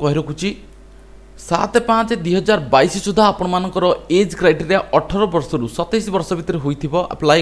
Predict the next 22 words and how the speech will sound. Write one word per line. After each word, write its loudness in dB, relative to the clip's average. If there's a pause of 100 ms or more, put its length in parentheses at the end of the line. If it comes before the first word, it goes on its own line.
କରିପାରିବେ। 0 (560)
ଏସ୍ 4
ସି 0
ଏସ୍ 0
ଟି -4
କ୍ୟାଟେଗୋରୀର 2
ପିଲାମାନଙ୍କ -2
ପାଇଁ -2
ଏଜ୍ 2 (100)
ରିଲାକ୍ସେସନ୍ 0
ରହିଛି, -6 (340)
ଗଭର୍ଣ୍ଣମେଣ୍ଟ 0
ରୁଲ୍ 0
ଅନୁସାରେ -4
ଯେମିତି -4
ରହିଥାଏ -4
ସେମିତି -6
ରହିଛି, -4 (520)
ଆପଣମାନେ -2
ଚାହିଁଲେ 0 (100)
ଚେକ୍ -4
କରିପାରିବେ। -6